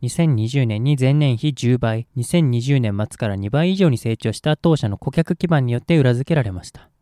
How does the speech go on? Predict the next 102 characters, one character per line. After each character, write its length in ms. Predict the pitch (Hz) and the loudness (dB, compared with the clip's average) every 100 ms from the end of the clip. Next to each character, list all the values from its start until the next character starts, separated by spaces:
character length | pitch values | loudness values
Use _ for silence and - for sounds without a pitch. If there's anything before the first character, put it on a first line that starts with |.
| - | -6
デ 80 | |
ジ 80 | 127 | -2
タ 80 | - | 2
ル 80 | 143 | 0
資 60 | |
産 180 | - 110 | 0 0
は 160 | 135 160 | 2 0
今 240 | - 139 | 0 0
後 80 | 131 | 2
も 140 | 123 | 0
金 260 | 117 143 139 | 0 0 2
融 160 | 139 131 | 2 2
を 160 | 160 | 2
民 240 | 151 135 139 | 2 2 0
主 80 | |
化 120 | - 123 | -2 -4
し、 260 | - 110 - | -2 -6 -2
イ 100 | 135 | 0
ン 40 | 135 | 0
フ 120 | 135 | 0
レ 100 | 139 | 2
や 140 | 160 | 2
拡 220 | - - | 0 -8
張 160 | - 165 | 0 0
的 220 | 160 156 | 0 -2
な 100 | 156 | -2
金 220 | 143 151 | 0 0
融 80 | 156 | 0
政 200 | 151 151 | 0 -2
策 200 | 127 113 | -2 -6
に 100 | 104 | -8
対 180 | - 127 | -4 -6
す 120 | - | -4
る 80 | 120 | -8
ヘ 100 | 101 | -6
ッ 60 | 104 | -8
ジ 120 | - | -4
と 100 | 131 | -4
し 60 | 131 | -2
て 100 | 170 | -2
機 140 | 156 | 0
能 120 | 120 95 | 0 -2
し、 220 | - - _ | -8 -20 _
金 180 | 139 135 | 2 4
融 140 | 135 | 4
技 100 | 127 | 2
術 240 | 127 113 143 | -2 0 2
の 100 | 160 | 2
革 200 | 120 - | 0 -6
新 240 | 120 113 | -6 -4
と 100 | - | -6
金 220 | - 165 | 0 4
融 120 | 170 | 4
サ 200 | 156 165 | 4 2
ー 40 | 147 | 2
ビ 100 | 117 | 2
ス 100 | - | -2
へ 40 | |
の 160 | 110 - | -4 -2
ア 80 | 143 | -4
ク 80 | |
セ 100 | - | -4
ス 120 | 135 170 | -2 -2
を 60 | |
促 240 | - - - | -2 -10 -2
進 160 | 170 | 0
し 120 | 156 | 0
ま 120 | 156 143 | 0 0
す 120 | - | -2
と 120 | 190 | -2
コ 100 | - | 0
メ 100 | 117 | -2
ン 60 | 135 | -2
ト 80 | |
し 80 | 170 | -6
て 120 | - | -8
い 80 | - | -16
ま 100 | - | -16
す。 180 | - _ _ _ 131 | -20 _ _ _ 0
ブ 40 | |
ロ 80 | 151 | 0
ッ 20 | |
ク 120 | - | 0
フ 60 | - | -4
ァ 100 | 127 | -2
イ 20 | |
の 100 | 147 | 0
オ 60 | 147 | 0
ペ 160 | - 156 | 2 2
レ 80 | |
ー 20 | 156 | 2
シ 100 | 156 | 2
ョ 60 | |
ン 60 | 143 | 0
担 240 | 147 143 | 0 -2
当 180 | 147 139 | 0 0
上 220 | 120 151 | 2 2
級 180 | 151 170 | 2 0
副 220 | 143 156 | 0 -6
社 120 | - | -4
長 220 | 143 113 104 | -2 -2 -2
兼 320 | 139 107 | 0 -2